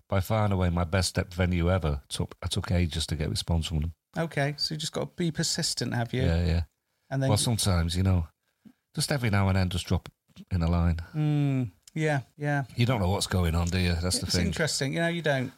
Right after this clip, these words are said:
Speaker 2: But if they're gonna have the only point of access through their website or whatever, uh, with an email address, then you'd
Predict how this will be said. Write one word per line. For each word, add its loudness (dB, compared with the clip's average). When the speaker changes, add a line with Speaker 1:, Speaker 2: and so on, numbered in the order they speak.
Speaker 2:
But -4
if -4
they're -4
gonna 0
have -2
the -4
only 0
point -4
of -4
access -2
through -2
their 0
website -2
or -4
whatever, -4
uh, -6
with -2
an -2
email 0
address, -2
then 0
you'd -6